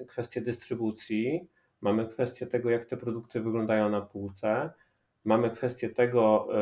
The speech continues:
e, czy one są zapisane w głowach konsumentów i bardzo, bardzo ważną kwestią, jeżeli nie najważniejszą, to jest kwestia ceny.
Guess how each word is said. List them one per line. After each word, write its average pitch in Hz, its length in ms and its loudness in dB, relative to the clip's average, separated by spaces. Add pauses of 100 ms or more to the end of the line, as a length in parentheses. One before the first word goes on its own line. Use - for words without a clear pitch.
e, 101 80 -2
czy - 220 -8
one 123 320 4
są 120 240 0
zapisane 113 540 0
w 113 100 -8
głowach 110 300 -2
konsumentów 110 840 -4 (360)
i - 40 -14
bardzo, 120 460 6
bardzo 107 320 0
ważną 98 380 -4
kwestią, 98 400 -10
jeżeli 101 280 0
nie 135 100 0
najważniejszą, 104 600 -2
to 151 60 -4
jest 147 120 -8
kwestia - 360 -16
ceny. 110 380 -2